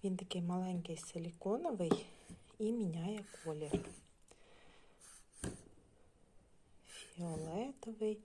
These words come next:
рожевий, червоний, зелений. І знову. І так по колу.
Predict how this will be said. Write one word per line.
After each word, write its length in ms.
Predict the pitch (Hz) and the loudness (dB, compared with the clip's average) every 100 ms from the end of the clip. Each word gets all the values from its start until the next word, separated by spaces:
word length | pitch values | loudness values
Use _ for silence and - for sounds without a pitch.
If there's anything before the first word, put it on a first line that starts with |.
| - - - - - - | -12 -14 -14 -16 -16 -10
рожевий, 1040 | 175 165 - 170 160 220 277 240 226 226 - - - - - - - - - - - - - - - - - - - - - - - - | -2 0 2 2 2 0 0 2 0 0 -10 -20 -20 -18 -18 -16 -14 -14 -16 -14 -12 -12 -16 -20 -20 -20 -18 -18 -18 -20 -20 -20 -20 -8
червоний, 1080 | - 185 180 165 180 180 226 247 254 254 - - - - - - - | -4 -2 -2 -4 -4 0 0 -2 -6 -8 -14 -16 -20 -20 -20 -20 -6
зелений. 960 | - 175 165 160 165 160 165 226 277 - - - - - - - - - - - | -4 -2 -2 -4 -6 -2 0 0 -2 -10 -16 -20 -20 -20 -20 -20 -16 -16 -16 0
І 120 | 254 | 0
знову. 540 | 233 - 165 160 165 165 - - | 0 -2 -6 -4 -6 -8 -12 -6
І 120 | 254 | -4
так 200 | 254 226 233 | -2 -4 -4
по 100 | - - - | -10 -10 -4
колу. 320 | 165 160 170 | -4 -2 -6